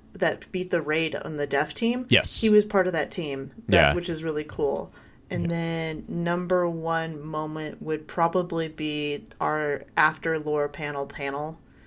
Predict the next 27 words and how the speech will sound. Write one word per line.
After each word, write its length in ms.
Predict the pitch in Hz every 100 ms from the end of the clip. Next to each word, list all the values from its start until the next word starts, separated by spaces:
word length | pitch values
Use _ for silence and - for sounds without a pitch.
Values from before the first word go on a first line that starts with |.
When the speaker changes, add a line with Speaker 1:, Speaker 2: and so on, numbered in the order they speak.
| -
Speaker 1:
that 160 | 175
we 80 | 135
Speaker 2:
Mm-hmm. 80 | 160
Speaker 1:
did 200 | 160 147
up 220 | - 143 -
in 240 | 151 143 143
Mal's 380 | 139 135 143
room, 380 | 139 131 - 208 - -
because 520 | - 180 156 147 - -
I 120 | 175
just, 400 | 170 180 - - - -
it's 240 | 180 170
really 220 | 170 160
nice 200 | 156 147 -
to 80 |
sit 200 | 151 139
down 340 | 143 135 139 127
in 100 | 147
a 140 | 143 127 -
less 400 | 156 151 151 151
formal 400 | - 156 151 139
setting 640 | 135 - 127 131 135 151 - - -
and 400 | 160 147 143 -
talk 300 | - 135 139
about 260 | 143 139 139
it 140 | 135
with 280 | 139 139